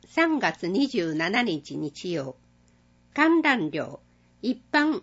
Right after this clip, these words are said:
大学生四百円、小学生から高校生二百円。ギャラリートーク。学芸員が展覧会の見どころを解説します。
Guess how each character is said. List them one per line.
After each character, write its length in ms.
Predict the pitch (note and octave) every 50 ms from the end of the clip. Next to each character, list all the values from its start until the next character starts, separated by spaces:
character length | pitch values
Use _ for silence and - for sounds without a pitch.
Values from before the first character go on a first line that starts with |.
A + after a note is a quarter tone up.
| - E3+
大 260 | E3 - C#4+ E4+ E4
学 220 | D4+ D#4+ D#4 - -
生 420 | - - F#3+ E3+ D3+ D3 D3 - -
四 240 | D#3+ C4+ C#4+ D#4+ D#4
百 400 | C#4+ - C4 A#3 - - D3+ C#3+
円、 180 | D3 C#3 - - - _ _ _ _ _ _ _ _ _ _ _ -
小 300 | - - E4 F4 F4+ F4
学 220 | E4+ E4+ E4 E4
生 320 | - - - G#3 E3+ F3 E3+
か 160 | - G#3 D#3+
ら 240 | D#3+ D#3 D3 D3 -
高 200 | - C#4+ D4+ D4
校 280 | D4 - C#4 A3+ F#3+ F#3
生 460 | - - - C#3+ B2+ B2+ - - _ -
二 140 | G#3 A#3+ B3
百 340 | C4 C#4 C4+ C4+ - E3 D3
円。 180 | C#3 C#3+ F3+ - _ _ _ _ _ _ _ _ _ _ _ _ _ _ _ _ _ _ _ _ _ _ _ _ -
ギ 140 | A3 G#3+ C4+
ャ 80 | C#4
ラ 160 | D4+ E4+ E4+
リ 220 | E4+ F4 E4+ E4 D#4
ー 80 | D4
ト 240 | - - C4+ A#3 F3
ー 40 | - _ -
ク。 220 | - D3 G2 - _ _ _ _ _ _ _ _ _ _ _ _ _ _ _ _ _ _ _ _ _ -
学 320 | B3 A#3 C4 C#4 C#4 F4 E4+
芸 320 | - F#4 E4+ E4 D4+ G#3+
員 280 | G3+ F#3+ F#3 F#3 F3 D#3
が 280 | E3 E3+ C3 F#2+ - - -
展 240 | D4+ E4+ F4 F4+ E4+
覧 220 | F4+ E4 D4 C#4+
会 300 | - - A3 E3+ E3+ E3
の 140 | D#3+ D#3+ E3
見 140 | F3 F#3 A3+
ど 140 | D#4 D#4 D#4
こ 160 | - D4+ C#4
ろ 280 | C#4 A#3+ A#3 G3+ F#3+
を 60 | E3 -
解 260 | - - A#3+ C#4 D#4
説 360 | - - C4 B3 - - A#3
し 160 | - - D#3
ま 120 | D#3 D3+ D3
す。 240 | - - - -